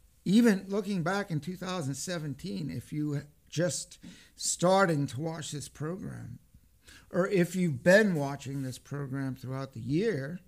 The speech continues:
that do you speak who you really are? Do you speak your feelings? Do you speak up when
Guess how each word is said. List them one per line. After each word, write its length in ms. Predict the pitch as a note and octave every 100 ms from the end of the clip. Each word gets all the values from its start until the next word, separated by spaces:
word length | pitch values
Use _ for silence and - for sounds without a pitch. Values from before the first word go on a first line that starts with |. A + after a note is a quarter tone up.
| _ _ _ _ _ _ _ _ _ _ _ _ _ _ _ _ _ _ _ _ _ _ _ _ _ _ _ _ _
that 440 | D3+ E3+ F3+ F3+ - _ _ _ _ _ _ _ _ _ _ _ _ _ _ _ _ _ -
do 120 | F3
you 800 | G#3 G#3+ A#3+ C4 C4 B3+ A#3+ D#3
speak 1000 | E3 - - - F3 G3 F#3+ - - - - _ _ _ _ _ _ _ _ _ -
who 140 | F#3
you 160 | G3 F3
really 420 | E3 E3+ D#3+ D3
are? 240 | C#3+ C3+ -
Do 100 | C3+
you 140 | D#3
speak 440 | - - G3 - F#3
your 140 | E3+
feelings? 1000 | - - D#3 D#3 D#3+ D3 C3+ A#2+ A#2 -
Do 140 | -
you 400 | D#3+ D#3+ E3 D#3 - - _
speak 680 | - - - G#3 G#3+ D#3 F3+
up 280 | F3+ F3+ -
when 960 | C3+ D#3 D#3+ D#3 D#3+ D#3+ D#3+ D#3+ D#3+